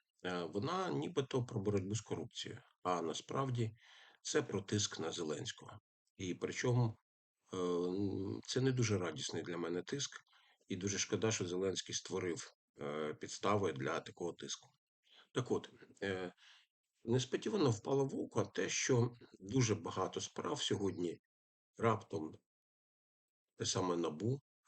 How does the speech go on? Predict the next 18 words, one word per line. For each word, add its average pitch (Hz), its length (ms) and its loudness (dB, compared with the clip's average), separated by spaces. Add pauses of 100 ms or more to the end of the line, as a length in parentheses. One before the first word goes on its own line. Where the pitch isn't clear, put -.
р-, - 160 -4
почало 113 580 6 (1120)
розглядати 98 480 2
знов, 90 420 0
повернулось 110 580 6
до 92 120 0
них, 127 220 4
хоча - 320 -2
вони 92 180 2
були 104 220 4
вже 98 160 0
напівзабуті. 95 840 -2
Що - 160 0
це 131 140 2
за 127 120 4
справа? 78 380 0
Я 92 140 0
просто - 320 -2